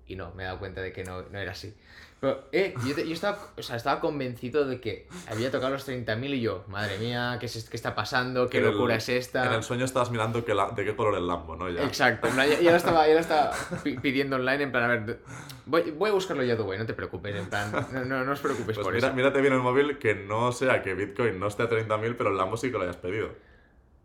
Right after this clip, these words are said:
Speaker 2: Míratelo
Speaker 1: Mm,
Speaker 2: bien.
Speaker 1: no me rayes, ¿eh? <laughs> Que aún seré sonámbulo y habré hecho cositas, ¿eh? Que luego me llega la, la
Speaker 2: Vale.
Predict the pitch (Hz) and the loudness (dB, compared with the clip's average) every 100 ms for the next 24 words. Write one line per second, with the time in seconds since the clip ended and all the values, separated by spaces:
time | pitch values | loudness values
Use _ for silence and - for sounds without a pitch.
0 | _ _ _ _ _ _ 90 104 113 98 | _ _ _ _ _ _ -6 0 2 2
1 | 90 110 113 110 - 120 123 127 127 98 | 2 0 -2 -6 -8 -6 -2 2 2 0
2 | - - - 359 - - 170 - - 339 | -2 0 2 4 6 8 6 4 -2 -6
3 | 269 147 147 160 160 160 143 151 170 175 | -2 2 4 4 2 2 0 4 6 8
4 | 175 170 147 139 143 143 156 139 - 117 | 10 10 8 6 4 4 2 0 0 0
5 | 110 139 139 120 120 131 135 127 123 117 | 2 2 0 2 2 2 2 2 4 4
6 | 113 110 110 | 4 4 4